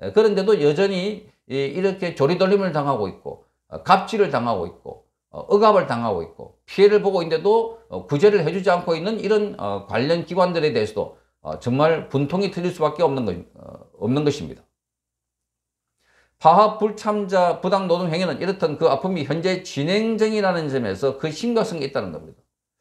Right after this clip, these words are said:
자, 적폐청산이라는 미명 아래 적파원 소환 그리고 인권 유린을 자행했던 박성재 당시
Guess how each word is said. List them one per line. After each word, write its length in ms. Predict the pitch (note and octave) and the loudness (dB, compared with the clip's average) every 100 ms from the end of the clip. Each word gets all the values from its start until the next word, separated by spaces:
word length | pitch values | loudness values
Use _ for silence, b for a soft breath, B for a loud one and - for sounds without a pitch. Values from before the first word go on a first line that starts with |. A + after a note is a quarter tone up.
| B B B B B B | B B B B B B
자, 120 | - A#2+ | 0 4
적폐청산이라는 1040 | G#3 A3 A3+ A3+ A#3 A3+ G3 F#3+ F#3 F3 | 4 6 2 2 0 0 0 2 2 0
미명 240 | C#3+ E3 | -2 0
아래 320 | E3+ G3 - - | 2 2 -2 -4
적파원 460 | G3 F#3+ G3+ F#3+ | -6 -2 2 2
소환 420 | D3+ A#3+ G#3 - - _ - | 4 4 4 2 -8 _ -10
그리고 320 | E3 D#3+ C#3 | -4 -2 -2
인권 340 | G#3+ A#3 G#3 | -2 2 2
유린을 260 | E3 E3+ F3 | 2 -2 -2
자행했던 640 | D#3+ E3 D#3+ D3+ E3+ D#3+ - | 0 2 0 2 0 0 0
박성재 640 | F3+ F#3 - G#3 F#3 D3+ | 0 0 -2 0 2 2
당시 500 | A#2+ B2+ D3 F3 E3+ | 2 -4 -4 -6 -6